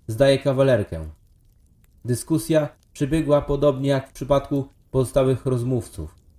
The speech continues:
Po prostu powiedziała, że musi odświeżyć mieszkanie. A na argument, że wszystkie uszkodzenia powstały przed moim wynajmem, nie reagowała. W końcu odpuściłem, bo siłą jej tej kasy przecież bym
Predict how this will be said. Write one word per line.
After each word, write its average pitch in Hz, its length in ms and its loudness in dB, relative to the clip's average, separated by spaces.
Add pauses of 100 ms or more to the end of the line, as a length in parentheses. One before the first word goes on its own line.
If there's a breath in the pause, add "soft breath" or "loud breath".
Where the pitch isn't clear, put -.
(280)
Po 120 100 -4
prostu 147 440 0 (280)
powiedziała, 135 480 4
że 127 140 0
musi 135 560 -4
odświeżyć 127 520 -4
mieszkanie. 95 560 -4 (920)
A 123 100 -2
na 131 100 0
argument, 143 520 0 (240)
że 131 80 2
wszystkie 156 400 0
uszkodzenia 143 520 2
powstały 147 460 0
przed 139 240 -2
moim 143 300 0
wynajmem, 131 600 0 (540)
nie 127 160 2
reagowała. 123 680 0 (960)
W - 20 -20
końcu 156 340 0
odpuściłem, 147 640 0 (340)
bo 131 180 0
siłą 151 340 0
jej 147 180 2
tej 135 200 0
kasy 135 500 0 (320)
przecież 139 240 2
bym 147 180 0